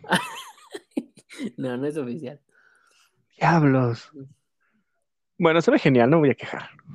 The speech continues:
Speaker 1: Mm. Sí, hay unas personalizaciones que están increíbles. Pero bueno, ya, sigamos. <laughs> Así ya. Ya, ya no digo nada de tema Funko.
Speaker 2: <laughs> Bueno, bueno, bueno. Entonces,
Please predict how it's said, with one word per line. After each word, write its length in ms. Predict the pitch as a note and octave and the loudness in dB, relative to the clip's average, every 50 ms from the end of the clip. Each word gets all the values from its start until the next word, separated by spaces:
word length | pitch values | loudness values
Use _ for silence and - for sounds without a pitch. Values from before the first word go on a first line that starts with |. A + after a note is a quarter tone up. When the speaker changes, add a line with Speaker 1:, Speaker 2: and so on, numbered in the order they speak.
| - - C3 - - | -20 -20 -20 -20 -18
Speaker 1:
Mm. 500 | C3+ C3+ C#3+ E3 F#3+ G#3 F3+ B2+ B2+ C#3 - _ - - _ - _ _ _ _ _ - - | -14 -12 -8 -6 -6 -6 -6 -8 -10 -16 -20 _ -20 -20 _ -20 _ _ _ _ _ -14 -6
Sí, 120 | - E3+ F3+ | -2 0 0
hay 100 | F#3+ G3+ | 2 2
unas 160 | G#3 G#3 G3 | 2 0 0
personalizaciones 680 | - D3 B2+ C3+ B2+ B2 A#2+ B2+ D3+ C#3 C#3 D3+ C#3+ - | -2 -2 -4 -4 -6 -8 -8 -10 -10 -10 -10 -12 -12 -12
que 60 | - | -12
están 120 | A#2 B2+ | -12 -10
increíbles. 720 | C#3 C#3+ C3+ C3+ - B2+ A#2 A2+ B2 C#3 C#3+ A#2+ A2+ - _ _ _ _ _ _ _ _ _ _ | -8 -8 -8 -8 -10 -10 -10 -10 -10 -10 -10 -12 -12 -16 _ _ _ _ _ _ _ _ _ _
Pero 140 | - A#2 A2+ | -10 -8 -8
bueno, 160 | A2+ G#2+ - | -8 -10 -12
ya, 180 | A2 G#2+ - - _ | -18 -20 -20 -20 _
sigamos. 320 | _ - B2 C#3 C#3+ D3 C#3 | _ -14 -12 -8 -6 -4 0
<laughs> 200 | C#3+ F3+ D3 - | 2 2 4 4
Así 240 | - - F3 F3 D#3 | 2 2 2 -4 -4
ya. 120 | B2+ - - - _ _ _ _ _ _ _ _ | -4 -6 -8 -10 _ _ _ _ _ _ _ _
Ya, 380 | - D3 E3 D#3 B2+ - _ _ - | -12 -6 -2 -2 -2 -2 _ _ 2
ya 120 | F3+ F#3+ | 2 2
no 80 | F#3+ F3+ | 2 0
digo 240 | F3 F3 D#3 C#3+ | -4 -4 -6 -6
nada 200 | C3 B2 A2+ A2+ | -6 -8 -10 -12
de 120 | G2+ - - | -14 -16 -18
tema 240 | - - G2+ - - | -20 -20 -20 -20 -20
Funko. 260 | _ - - _ _ - | _ -20 -20 _ _ -18
Speaker 2:
<laughs> 460 | - - - - - F#3+ - - - _ - - - - - - _ _ _ _ _ - | -16 -16 -6 0 2 2 2 0 -4 _ -20 -20 -20 -20 -20 -20 _ _ _ _ _ -4
Bueno, 200 | B2+ B2 A#2 A2 | -2 -2 0 0
bueno, 180 | G#2+ G#2+ G#2 G2+ | 0 0 -2 -2
bueno. 180 | F#2+ F#2+ - - _ _ _ _ _ - | -4 -6 -8 -16 _ _ _ _ _ -8
Entonces, 420 | - C3 - F3 F3 F3+ F#3 - | -4 0 2 2 2 0 -2 -2